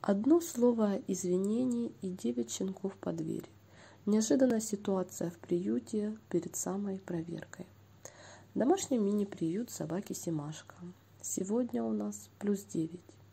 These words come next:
И это вовсе мы не хвастаемся тёплой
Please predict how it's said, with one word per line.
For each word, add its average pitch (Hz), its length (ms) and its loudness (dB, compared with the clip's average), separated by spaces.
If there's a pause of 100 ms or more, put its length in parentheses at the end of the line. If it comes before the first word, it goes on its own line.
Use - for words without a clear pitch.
(580)
И 254 100 8
это 277 340 8
вовсе 247 380 4
мы 240 320 2
не 233 140 -2
хвастаемся 208 840 -2
тёплой 185 720 -2